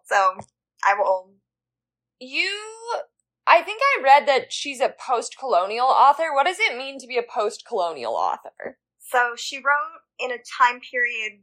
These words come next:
Speaker 1: when everybody was giving up their imperial holdings, and she herself is, I think, Caribbean. I don't know if she's Afro-Caribbean, but she's from the British-held Caribbean,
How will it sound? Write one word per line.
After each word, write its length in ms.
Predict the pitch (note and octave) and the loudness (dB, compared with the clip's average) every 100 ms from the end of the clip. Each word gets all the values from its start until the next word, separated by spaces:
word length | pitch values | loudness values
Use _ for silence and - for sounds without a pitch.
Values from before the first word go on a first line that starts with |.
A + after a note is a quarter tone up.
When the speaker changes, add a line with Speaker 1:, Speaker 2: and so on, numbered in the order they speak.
| F#3+ | _
Speaker 1:
when 300 | G#3 G3+ G3 | -2 0 2
everybody 500 | G3 G#3 G#3 G#3 G3+ | 2 2 4 4 2
was 160 | F#3+ - | -12 -14
giving 200 | G3+ G3 F3+ | -10 0 2
up 140 | - | 2
their 200 | G3 F#3 | 2 -2
imperial 500 | F#3 - G3+ F3+ F3 | -4 -6 -2 0 0
holdings, 720 | F3 F#3+ F#3+ G3 A3 A#3+ C#4+ D4+ - | -2 0 -2 -2 -8 -12 -16 -12 -8
and 160 | G3 G3+ | -8 -8
she 640 | - C4 B3 B3+ B3+ B3 _ _ - | -12 -14 -16 -18 -20 -20 _ _ -8
herself 460 | G#3+ - A3 G3 G3 - | -8 2 6 6 2 -6
is, 580 | - G3 F3+ _ - - F3+ | -10 -10 -12 _ -18 -8 -8
I 60 | |
think, 220 | - G3+ _ _ _ _ _ _ - | -8 -14 _ _ _ _ _ _ -10
Caribbean. 640 | G#3 G3 E3 D#3 - - G3+ - | -4 -2 -4 -8 -8 -10 -6 0
I 60 | |
don't 120 | G#3+ | 2
know 100 | A3 | 2
if 60 | A3 | 0
she's 180 | G3+ - E3 | -4 2 4
Afro-Caribbean, 720 | - A3 A3 A#3 A3+ A3 G#3 G3+ | 4 -2 -4 -6 -6 -8 -10 -8
but 160 | F#3+ | -10
she's 600 | - G3 F3+ F3 - - _ _ _ _ _ _ _ _ _ | -10 -14 -16 -18 -20 -20 _ _ _ _ _ _ _ _ _
from 260 | - G#3+ F#3+ | 2 2 2
the 140 | F3+ - _ | -6 -8 _
British-held 560 | F#3+ G3 F#3 - F#3 - - | -10 -6 -6 -2 0 -2 -6
Caribbean, 520 | - - - - _ | -18 -18 -20 -20 _